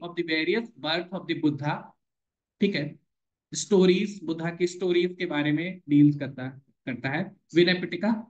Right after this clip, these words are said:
पिकास लिखा है, वैसे पिटिका होना चाहिए, सुत्त पिटिका, अभिधम पिटिका,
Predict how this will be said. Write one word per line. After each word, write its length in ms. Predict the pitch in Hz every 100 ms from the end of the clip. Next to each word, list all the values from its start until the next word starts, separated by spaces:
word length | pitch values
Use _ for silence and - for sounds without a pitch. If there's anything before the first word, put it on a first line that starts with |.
| _ -
पिकास 440 | 196 180 185 185
लिखा 180 | 180 180
है, 80 | 240
वैसे 160 | 226
पिटिका 360 | 180 170 165 165
होना 300 | 156 147 147
चाहिए, 160 | 208 -
सुत्त 280 | 185 180 180
पिटिका, 260 | 175 170
अभिधम 560 | 233 - 160 165 170 180
पिटिका, 500 | 165 165 220 262